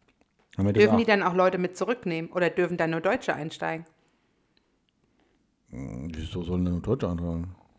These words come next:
Speaker 2: Weil das ja die Deutsche Bahn ist.
Speaker 1: Ja,
Speaker 2: Kann
Speaker 1: wer
Speaker 2: ich,
Speaker 1: fährt dann nach
Speaker 2: kann ich in
Speaker 1: Österreich?
Speaker 2: Österreich, wenn ich zurückfahre von Wien, kann ich dann ein Ticket buchen für die Deutsche Bahn oder fahre ich dann mit dem österreichischen Zug zurück?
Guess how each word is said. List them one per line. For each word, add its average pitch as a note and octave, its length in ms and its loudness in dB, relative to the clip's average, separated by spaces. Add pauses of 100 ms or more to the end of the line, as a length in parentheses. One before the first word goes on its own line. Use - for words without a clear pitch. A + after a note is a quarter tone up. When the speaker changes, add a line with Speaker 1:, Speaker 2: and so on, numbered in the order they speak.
(760)
Speaker 2:
Weil D#3+ 160 -10
das D#3 120 -16
ja E3 80 -8
die D3+ 140 -18
Deutsche F3+ 300 -6
Bahn D#3 300 -12
ist. - 180 -20 (680)
Speaker 1:
Ja, E2 420 -4
Speaker 2:
Kann E2+ 40 -6
Speaker 1:
wer G#3 140 6
Speaker 2:
ich, B3+ 80 2
Speaker 1:
fährt A2 100 4
dann A2+ 80 6
nach G#2+ 80 6
Speaker 2:
kann - 140 8
ich C#4 60 4
in - 180 4
Speaker 1:
Österreich? F2+ 140 -2
Speaker 2:
Österreich, B3+ 640 -2
wenn F#3+ 120 2
ich F#3+ 140 -6
zurückfahre F3+ 640 0
von F3 240 -6
Wien, G3 280 -4 (800)
kann G3 140 2
ich A3+ 80 0
dann G3 140 -2
ein - 40 -20
Ticket - 360 -8
buchen A3 180 -2
für G#3 140 -10
die E3 120 -14
Deutsche - 340 0
Bahn B3 280 0 (720)
oder G3+ 200 6
fahre G#3 200 4
ich G#3 60 -4
dann G#3 160 -2
mit G3+ 160 -2
dem - 40 -4
österreichischen D#3 460 -6
Zug - 260 -14
zurück? - 280 -20